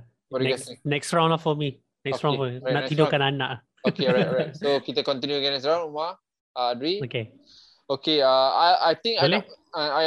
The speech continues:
Speaker 1: akan buat video ni, I tak tahulah nak split ke, maybe I split lah. Kalau I split, then I kena buat ending macam biasalah. Alright, nevermind lah, kita split lah.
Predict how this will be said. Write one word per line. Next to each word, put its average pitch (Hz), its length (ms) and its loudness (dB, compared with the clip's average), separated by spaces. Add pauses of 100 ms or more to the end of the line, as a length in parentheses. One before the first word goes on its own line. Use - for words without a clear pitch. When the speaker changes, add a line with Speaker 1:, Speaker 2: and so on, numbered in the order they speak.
Speaker 1:
akan 180 160 -6
buat 170 160 -2
video 156 160 -4
ni, 190 320 -8
I 139 100 -10
tak 147 140 -10
tahulah 156 240 0
nak 139 160 -6 (320)
split - 400 -16
ke, 156 480 -8
maybe 131 240 -8
I 135 80 -6
split 123 240 -10
lah. 120 80 -8
Kalau 127 160 -6
I 127 80 -2
split, 151 260 -10
then 127 140 -8
I 120 160 -6
kena 120 560 -8 (320)
buat 120 240 -10
ending 127 240 -10
macam 123 160 -10
biasalah. 135 240 -10 (160)
Alright, 147 240 -2
nevermind 160 240 -6
lah, - 80 -14
kita - 80 -14
split 156 240 -6
lah. - 40 -20